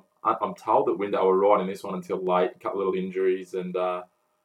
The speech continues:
they just ran out of numbers and Dora Creek ran away with it. Waratah twenty-four defeated Dudley fourteen. Woodbury eighteen defeated Cardiff ten, and Belmont South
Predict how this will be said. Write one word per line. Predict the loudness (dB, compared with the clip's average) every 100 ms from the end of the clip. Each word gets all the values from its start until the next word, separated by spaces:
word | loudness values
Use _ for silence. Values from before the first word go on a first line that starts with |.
| _
they | -4
just | -2 -2
ran | -2
out | -2
of | 0
numbers | 2 2 0
and | 2
Dora | 2 2
Creek | -2 -4
ran | -6 -2
away | 0 2
with | 2
it. | 0 -2 _ _ 2
Waratah | 4 4 6 6 6 2
twenty-four | -6 -8 -2 2 2
defeated | 0 0
Dudley | 0 -2 -2
fourteen. | -4 -4 -4 -4 -4 -4 -6 -12 _ _ _ _ _ _ _ 2
Woodbury | 2 6 4 6
eighteen | 2 2 -2 -4
defeated | -2 -2 -2 0
Cardiff | 2 2 -2
ten, | -6
and | -4 0
Belmont | 2 2 -2
South | 0 2 2